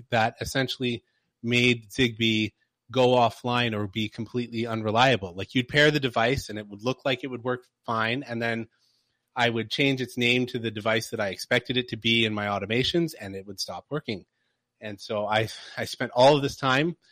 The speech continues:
running around doing repairing and cursing at Zigbee the entire time because my Z-Wave stuff worked flawlessly, as did all of the homemade sensors that I built. And,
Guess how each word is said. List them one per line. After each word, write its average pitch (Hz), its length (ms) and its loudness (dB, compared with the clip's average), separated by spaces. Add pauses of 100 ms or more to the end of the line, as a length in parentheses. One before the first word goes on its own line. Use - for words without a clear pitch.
(300)
running 143 260 6
around 139 400 6
doing 123 240 4
repairing 131 680 4
and 107 160 -2 (360)
cursing 143 480 4
at 110 140 -2
Zigbee 110 440 2
the 107 160 -2
entire 123 400 4
time 113 380 -2
because 107 420 -4
my 107 120 -2
Z-Wave 127 460 4
stuff - 340 0
worked 120 200 -2
flawlessly, 113 640 -2
as 107 180 -2
did 113 160 -4
all 107 180 2
of 101 120 -8
the 101 240 -2 (440)
homemade 120 420 2
sensors 123 420 -2
that 104 100 -4
I 101 100 0
built. 95 360 -6
And, 98 180 -10